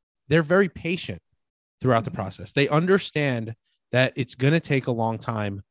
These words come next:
Speaker 1: to build and develop muscle. And the more muscle you build on your frame,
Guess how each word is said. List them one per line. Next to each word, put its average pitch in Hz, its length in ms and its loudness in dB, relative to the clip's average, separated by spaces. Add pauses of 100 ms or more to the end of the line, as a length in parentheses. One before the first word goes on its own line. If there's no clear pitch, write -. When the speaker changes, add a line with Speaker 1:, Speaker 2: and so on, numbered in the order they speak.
(260)
Speaker 1:
to - 100 -6
build 110 520 -2
and 110 120 -10
develop 104 340 -2
muscle. - 400 -8 (380)
And 139 100 0
the 143 60 4
more 143 220 6
muscle 165 340 2
you 123 180 0
build 135 320 -2
on 120 120 -4
your 113 100 -6
frame, 117 460 -4